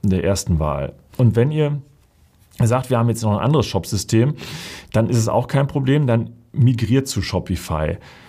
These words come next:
Es gibt ge-, gewisse Tools, die quasi die ganzen Daten eures alten Shops für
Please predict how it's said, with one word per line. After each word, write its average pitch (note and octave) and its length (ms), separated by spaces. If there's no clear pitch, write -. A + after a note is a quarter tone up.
Es - 160
gibt - 420
ge-, G#2+ 220
gewisse B2 360
Tools, A#3 420
die - 100
quasi B2 540
die G2+ 180
ganzen B2 300
Daten C3 320
eures G2 300
alten G#2 300
Shops - 520
für A2+ 340